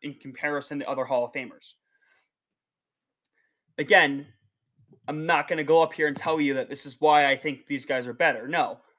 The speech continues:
I look at the whole entire picture. I look at, were they a great ball, were they, uh, a great defender? Were they a good hitter? Were they good in the clutch? Were they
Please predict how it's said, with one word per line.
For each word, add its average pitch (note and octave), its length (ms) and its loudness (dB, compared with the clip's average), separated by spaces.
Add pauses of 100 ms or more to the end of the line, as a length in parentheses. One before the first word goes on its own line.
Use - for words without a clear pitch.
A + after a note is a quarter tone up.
I D#3 120 2
look D#3 180 2
at D3 80 -12
the D3 160 -4
whole E3 220 -4
entire D3 260 -4
picture. - 360 -10
I C3 40 -12
look C#3+ 200 -4
at, C3 200 -2 (400)
were C#3+ 160 0
they D#3 140 6
a D#3 60 6
great D#3 220 2
ball, D#3+ 220 2
were D#3 180 0
they, D#3+ 360 2 (440)
uh, C3+ 320 2 (500)
a E3 80 0
great F#3 220 2
defender? C#3+ 480 -6 (180)
Were D3+ 180 -4
they E3+ 200 6
a E3 100 0
good F3+ 180 0
hitter? C#3 400 -4 (460)
Were C#3+ 140 -2
they D3+ 260 4
good D3+ 260 2
in F3 60 -6
the F3+ 100 0
clutch? - 600 2 (800)
Were D3 300 2
they D3 720 2